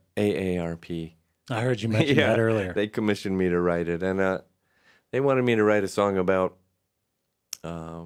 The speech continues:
Speaker 1: people over fifty reinventing their lives, and, uh, you know, it, it was a hard subject in a way, but it was one that I could relate to, being over fifty and trying to invent my life still. But, um,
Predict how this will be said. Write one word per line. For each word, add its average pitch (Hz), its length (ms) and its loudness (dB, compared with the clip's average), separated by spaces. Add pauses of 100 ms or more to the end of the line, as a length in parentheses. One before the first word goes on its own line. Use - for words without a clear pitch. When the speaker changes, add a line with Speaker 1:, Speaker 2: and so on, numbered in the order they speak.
(100)
Speaker 1:
people 101 260 -6
over 87 160 0
fifty 85 380 -6
reinventing 85 640 -6
their 78 140 -12
lives, 71 560 -16
and, 73 220 -14
uh, 58 120 -20 (1400)
you 120 140 -10
know, 90 300 -2 (100)
it, 98 340 -6
it 107 60 -6
was 113 180 -6
a 95 100 2
hard 98 320 0
subject 90 400 -4
in 85 100 -4
a 85 80 -2
way, 95 380 2
but 87 200 -4
it 82 80 -2
was - 520 -12 (100)
one 95 280 -4
that 85 100 -4
I 85 80 -6
could - 120 -10
relate 85 380 -2
to, 82 260 -10 (800)
being 82 340 -10
over 85 240 -10
fifty 69 440 -10
and 57 120 -14 (600)
trying 85 240 -4
to 78 60 -8
invent 82 320 -8
my 87 120 -10
life 78 360 -8
still. 80 340 -12 (840)
But, 85 180 -2
um, 82 280 -2